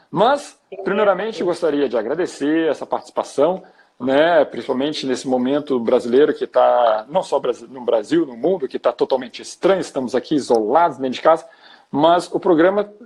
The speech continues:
Speaker 1: nasceu com esse, <laughs> essa proposta de ajudar as pessoas, principalmente os jovens, né, nas suas escolhas profissionais, mas também agora de dar uma certa normalidade à vida. Não é só porque estamos isolados que nossa vida futura deixou de existir. Então, estamos aqui trabalhando com isso.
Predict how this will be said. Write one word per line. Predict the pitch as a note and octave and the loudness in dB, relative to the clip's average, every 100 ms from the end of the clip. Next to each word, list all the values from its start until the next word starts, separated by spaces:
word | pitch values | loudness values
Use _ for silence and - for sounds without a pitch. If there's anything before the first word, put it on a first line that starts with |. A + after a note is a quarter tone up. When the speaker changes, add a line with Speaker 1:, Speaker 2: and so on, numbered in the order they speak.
| _ | _
Speaker 1:
nasceu | F3+ F#3 - G3+ G3+ | 0 0 2 0 2
com | F#3+ | 0
esse, | - - - A3 D#3+ | -2 -14 -4 0 0
<laughs> | - - - | -2 -16 -4
essa | D#3 E3+ | -2 -2
proposta | - D#3 E3 D#3 D#3 | -2 0 0 0 2
de | D#3+ | 2
ajudar | D3+ C#3 D#3+ | 2 2 2
as | D3+ | 2
pessoas, | D3+ - D#3 E3+ E3 - D3 C#3 C3+ - | -4 -2 0 0 -2 -6 -2 -2 -2 -8
principalmente | D3+ D#3 C#3+ C#3 B2+ | -8 -4 -4 -2 -4
os | |
jovens, | A2+ D3 B3 C3+ A2+ | 0 -2 0 -4 -4
né, | C3+ | -4
nas | C#3+ - | -4 -4
suas | C3 | -6
escolhas | - C#3 - | -2 -6 -4
profissionais, | D3 - G3+ F3 - - - - D#3+ | -8 0 2 2 0 -8 -20 -12 -2
mas | E3+ E3+ | -2 2
também | F#3 E3 F3+ G#3 | 0 2 0 2
agora | G3 D3+ G3 G3+ | 2 4 4 2
de | G#3 | -2
dar | C3 D#3+ G3 | 0 2 2
uma | A3 | -2
certa | - E3+ E3 | -2 -2 0
normalidade | E3+ E3 D#3+ C3+ C3 D#3+ D#3+ | -2 2 2 4 2 2 0
à | |
vida. | C3 C3 G2+ - _ _ _ | 0 -2 -4 -10 _ _ _
Não | A#2+ A#2+ | -6 -4
é | C3 | -2
só | C#3+ | -2
porque | C3 - | -4 -6
estamos | B2 - B2+ B2 | -6 -4 -4 -2
isolados | B2 C3+ B2 C3+ C#3+ - | 2 4 4 2 -2 -6
que | D#3 | -4
nossa | C#3+ C3+ D#3+ | -2 0 0
vida | C#3 C#3+ E3 - _ _ | 0 0 0 -4 _ _
futura | - D3 - C3+ D3+ D3+ | -4 -4 0 2 4 4
deixou | D3 D3 C3+ | 2 0 -2
de | B2+ | 0
existir. | B2+ - A2+ - _ - | -2 -2 -4 -6 _ -4
Então, | E3+ | -2
estamos | D#3 C#3+ C#3 | 0 0 0
aqui | - | -2
trabalhando | C#3+ C3 B2+ A#2+ A#2 | 0 2 2 0 -4
com | - | -4
isso. | F2+ | -4